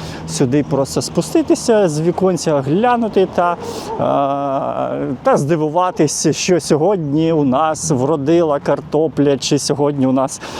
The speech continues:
вродила буряк, <laughs> чи якась морква, чи... Ну, хоча не знаю,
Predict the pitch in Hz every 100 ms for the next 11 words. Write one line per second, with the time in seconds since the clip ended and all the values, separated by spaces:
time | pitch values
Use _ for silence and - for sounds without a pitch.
0 | - 208 127 131 135 147 143 139 127 160
1 | 156 165 156 - - 233 170 208 339 311
2 | 302 294 175 160 143 - 160 151 139 139
3 | 143 147 139 160 151 151 - 120 120 160
4 | 160 208 262 214 202 339 466 202 175 120